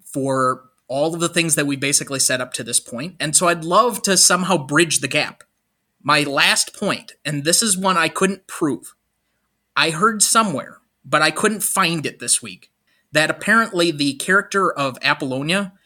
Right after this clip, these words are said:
was actually seventeen when she filmed the movie, and she does the only nude scene. So if she was underage,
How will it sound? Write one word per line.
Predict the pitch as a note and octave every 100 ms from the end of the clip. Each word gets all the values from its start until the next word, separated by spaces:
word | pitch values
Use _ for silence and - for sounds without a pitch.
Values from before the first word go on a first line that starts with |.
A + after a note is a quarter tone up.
| _ -
was | C3
actually | B2+ D#3+ - F3+ D3
seventeen | - D3 D3 D#3 - D3+ D#3+
when | C#3+
she | - C3+
filmed | C#3+ D3+ C#3
the |
movie, | C3+ D#3 G3+ -
and | C3+
she | - F#3
does | F3+ E3+
the | C#3+ C#3+
only | D3 D#3 D#3
nude | C3+ C#3 C#3+
scene. | - A2 - _ _ _ _
So | - C3+
if | C3
she | F#3+ A#3
was | A3 G#3 E3+
underage, | G#3 B3 A#3+ A3 C#3 D#3 -